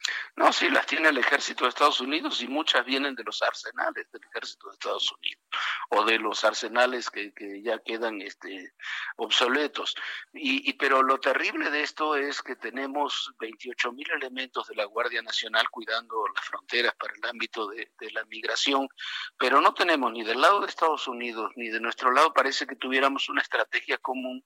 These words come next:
otra vez una estrategia común para atender correctamente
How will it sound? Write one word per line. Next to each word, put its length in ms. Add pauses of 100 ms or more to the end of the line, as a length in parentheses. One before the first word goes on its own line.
(500)
otra 320
vez 240
una 180
estrategia 560
común 400
para 300
atender 520 (1300)
correctamente 1200